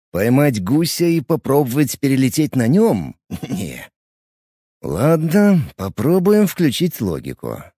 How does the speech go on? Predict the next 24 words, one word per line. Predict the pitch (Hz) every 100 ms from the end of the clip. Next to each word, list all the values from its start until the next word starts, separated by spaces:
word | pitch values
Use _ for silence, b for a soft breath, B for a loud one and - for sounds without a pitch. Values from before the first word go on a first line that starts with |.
| _ _
Ведь, | 135 151 151 -
как | 151 131
показывает | 120 113 117 107 107
практика, | 165 180 - 92 71 57 -
все | - - 107
испытания | 110 - 101 170 135 95
тут | 80 92
направлены | 104 98 95 98 90 95 98 95 -
на | 143
использование | 147 - - 185 147 156 160
чего-то. | 139 147 101 - - 53 - _ _ _ _ _ _ _ -
Я | 135 170
уже | 180 156 180
использовал | 160 196 185 151 160 120
как | 101 87
физику, | 127 156 175 185 180
так | - 135 160
и |
все | 175 - 180
типы | - 196 196
стихийной | - 180 - 175 180
магии, | 131 62 57 53 - _ _ _
кроме | 165 170 190
земли, | 170 220 196 73 -